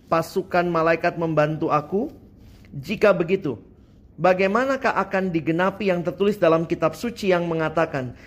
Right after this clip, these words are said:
bahwa harus terjadi demikian?" Pada saat itu, Yesus berkata kepada orang banyak, "Sangkamu aku ini penyamun, maka kamu datang lengkap dengan pedang dan pentung untuk menangkap aku, padahal tiap-tiap hari aku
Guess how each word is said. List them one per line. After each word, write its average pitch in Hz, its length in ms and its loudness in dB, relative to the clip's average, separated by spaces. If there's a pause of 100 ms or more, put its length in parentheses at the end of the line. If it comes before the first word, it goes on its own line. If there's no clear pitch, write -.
(100)
bahwa 160 320 6
harus 233 400 2
terjadi 185 800 -2 (240)
demikian?" 151 720 -4 (1120)
Pada 139 240 2
saat 220 240 2
itu, 190 480 -2 (320)
Yesus 165 340 0
berkata 165 480 0
kepada 151 240 0
orang 151 240 0
banyak, 139 320 0
"Sangkamu 196 640 0
aku 190 240 0
ini 180 100 0
penyamun, 170 480 0
maka 170 240 0
kamu 170 240 -2
datang 160 380 4
lengkap 165 420 0
dengan 156 240 -2
pedang 160 320 0
dan 151 240 0
pentung 196 320 0
untuk 165 240 -4
menangkap 156 400 0
aku, 208 400 0 (240)
padahal 185 480 4
tiap-tiap 240 480 2
hari 190 240 2
aku 180 240 -2